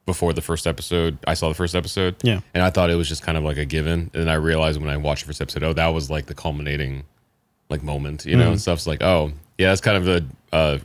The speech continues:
Speaker 1: screwy thing to do. Like, in the first twenty-four <laughs> hours, something is, like, out, you know? <laughs>
Speaker 2: Yeah.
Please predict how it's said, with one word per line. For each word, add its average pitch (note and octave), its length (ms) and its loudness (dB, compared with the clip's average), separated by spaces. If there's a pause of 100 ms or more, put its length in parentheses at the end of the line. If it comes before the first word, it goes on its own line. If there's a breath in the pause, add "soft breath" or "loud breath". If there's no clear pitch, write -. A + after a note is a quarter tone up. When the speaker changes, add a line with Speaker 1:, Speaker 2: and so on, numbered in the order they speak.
(160)
Speaker 1:
screwy F2+ 380 2
thing E2+ 180 2
to E2 80 2
do. E2+ 320 2 (420 soft breath)
Like, F2 100 4
in F2 60 2
the - 60 2
first F2+ 240 0
twenty-four A2 420 4
<laughs> C3+ 120 2
hours, A#2+ 200 4
something G#2 420 2
is, F#2 80 2
like, F2+ 180 4
out, F2+ 240 4
you F2+ 100 2
know? F2+ 160 2 (140)
<laughs> F#3+ 760 2
Speaker 2:
Yeah. D#3+ 380 6